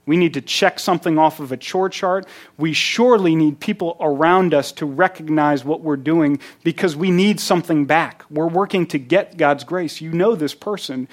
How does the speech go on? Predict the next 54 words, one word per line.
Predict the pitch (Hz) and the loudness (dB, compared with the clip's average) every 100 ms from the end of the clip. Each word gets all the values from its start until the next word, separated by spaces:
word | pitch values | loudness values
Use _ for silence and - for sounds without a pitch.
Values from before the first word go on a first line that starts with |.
| - - | -18 -10
who | - 185 | -2 2
is | 151 | 2
dropping | 127 151 170 175 160 | 0 2 2 2 -2
hints | 143 - 202 - | -2 -2 -4 -2
in | 160 | -2
their | 147 147 | 0 2
life | 151 160 - | 2 0 -2
that | 139 | -6
they | 151 | 0
are | 151 | 0
doing | 147 151 | 2 0
Christian | 147 - - 156 | 0 -4 -8 -6
work. | 160 208 - _ _ _ _ | -8 -8 -14 _ _ _ _
"Sorry, | - 175 | 0 2
I'm | 170 160 | 4 4
late | 175 | 2
for | - 165 | 2 2
our | 151 | 4
meeting. | 151 165 165 165 | 4 4 4 4
I | 143 | 2
was | 131 | -2
serving | - 170 160 151 | -4 -2 0 -2
at | |
a | 165 | -2
soup | - 208 196 | -4 -6 -2
kitchen | 196 185 180 175 170 160 - - | -2 0 2 2 0 -4 -12 -8
and | - 143 | -2 0
things | 139 180 170 | 2 2 2
went | 160 165 | 4 6
out | 160 | 6
of | 151 | 4
hand | 170 180 175 165 | 4 4 4 4
and | 143 | 2
I, | 147 160 | 2 0
you | 175 | 0
know, | 170 156 | 2 4
I'm | 147 | 4
late | 160 160 | 2 0
to | 160 | 0
our | 147 | 2
meeting. | 156 175 170 170 165 - - - | 2 4 2 0 -6 -18 -12 -6
I'd | 131 | 0
love | 170 185 | 4 4
to | 185 | 2
go | 175 | 4
out | 170 180 | 4 4
with, | 165 - _ _ 180 - - | 0 -6 _ _ -20 -18 -18
with | 175 160 160 | -6 -6 -4
you | 175 | -4
to | 170 147 | -2 0
lunch | 156 170 - | 0 0 -2
this | 160 - | -4 -2
week, | 160 156 | -2 -2
but | 139 151 - | -2 -4 -6